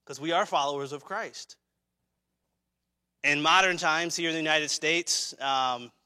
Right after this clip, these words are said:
a similar descriptive title can be given to different people from different areas of, of the country, from different states. Here in Minnesota, you would be called a Minnesotan,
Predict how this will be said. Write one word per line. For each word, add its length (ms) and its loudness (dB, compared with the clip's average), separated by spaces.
a 60 -16
similar 520 -2
descriptive 720 -6
title 380 -2
can 180 -10
be 120 -6
given 420 -4
to 320 -8
different 420 -6
people 360 -8
from 180 -16
different 380 -12
areas 500 -4
of, 240 -8
of 200 -6
the 100 -12
country, 540 -4
from 180 -12
different 380 -10
states. 640 -6
Here 160 -4
in 100 -4
Minnesota, 680 -2
you 100 -6
would 120 -8
be 100 -8
called 400 -2
a 180 -4
Minnesotan, 1000 -4